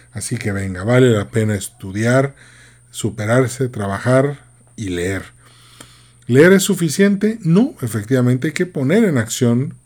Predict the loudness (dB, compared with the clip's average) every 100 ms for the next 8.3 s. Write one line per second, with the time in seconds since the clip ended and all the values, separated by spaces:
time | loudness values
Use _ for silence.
0 | -20 _ -10 -8 -8 -8 -8 -6 -8 -10
1 | -10 -8 -6 -2 0 -2 -4 -6 -6 0
2 | 0 2 -2 -8 -20 -20 -20 -20 _ _
3 | _ -20 _ 0 2 2 4 6 6 2
4 | 0 -2 -6 -6 -6 -6 -6 -6 -6 -6
5 | -8 -12 -10 -10 -4 2 4 4 0 0
6 | 2 4 4 4 2 0 -2 -2 0 0
7 | -2 -2 -2 -2 -6 -10 -10 -8 -10 -4
8 | 0 0